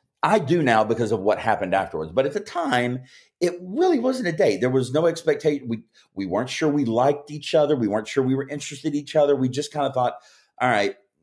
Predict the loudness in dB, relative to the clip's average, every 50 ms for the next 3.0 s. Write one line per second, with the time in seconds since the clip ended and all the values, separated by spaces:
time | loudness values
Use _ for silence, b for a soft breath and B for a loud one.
0 | _ _ _ _ _ _ -2 2 2 2 2 0 -4 -6 -4 -2 0 0 2 2
1 | 0 0 -2 -2 -2 -2 -2 0 0 -2 -2 -2 -2 -2 0 0 0 0 -2 -2
2 | -2 -4 -6 -6 -4 -4 -4 -4 -4 -4 -4 -6 -4 -2 -2 0 0 0 0 -2